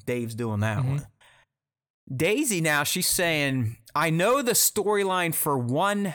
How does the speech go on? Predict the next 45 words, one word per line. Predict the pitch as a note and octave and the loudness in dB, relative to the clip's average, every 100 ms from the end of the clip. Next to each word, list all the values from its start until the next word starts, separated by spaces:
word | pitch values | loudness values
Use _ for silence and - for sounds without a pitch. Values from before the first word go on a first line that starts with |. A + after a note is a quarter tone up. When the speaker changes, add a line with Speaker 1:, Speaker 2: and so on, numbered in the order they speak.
| - | -8
Speaker 1:
film. | - - G3+ D#3+ E2 - - _ _ _ _ _ _ | -8 -4 -2 -2 -4 -10 -20 _ _ _ _ _ _
That's | C3+ F3+ - | -4 -2 -2
not | F3+ F3 | -4 -2
to | D#3 | -2
say | - D#3 D3+ | 0 0 0
that | C3 | -2
that's | D3 D3 - | -2 -2 -4
all | - C#3 B2+ | -2 0 0
it | A2+ | 0
is, | F3 G#2+ G#2 | 0 -2 -2
but | A2+ | -4
that's | C3 C#3 - | -2 -2 -2
what | B2 | -2
I | A#2 | -2
was | G#2+ | -4
told | - E3 D3+ | -4 -4 -2
about. | G#2+ G#2+ - | -2 -4 -4
And | B2 | -4
I | C#3+ | -2
imagine | C3 E3+ G3 D#3 B2 B2 | 0 0 -2 -2 -2 -2
it | C#3 | -4
will | C3+ | -4
be | B2 A#2+ | -2 0
the | A2+ | 0
next | A2+ E3+ - | -2 -2 -4
film, | - G#2+ G2+ | -4 -2 -2
I | |
think." | G2 G2+ G2 - A#2 | -4 -6 -8 -10 -6
I | |
mean, | A#2+ A#2+ A2+ | -2 0 -2
again, | A#2 F3 C#3+ C3+ B2 - - - - | -2 0 0 -2 -4 -10 -20 -20 -8
I | C3 | -2
don't | D3+ D3 | 0 0
know | D3+ C#3 | 0 0
post | - C3+ B2+ | 0 -2 0
strikes | C#3 B2+ | -2 -2
and | - | -2
everything, | A2+ G#2+ A2 A2 | -2 0 0 0
how | A#2 | 0
quickly | G#2 C#3 B2 | -2 -4 -2
everything | - A#2+ A2+ A#2 | -2 -2 -2 -2
will | A2 | -2
start | - A#2 | -2 -2
up | D3+ B2+ | -2 -2
again. | A2+ A2+ | -2 -2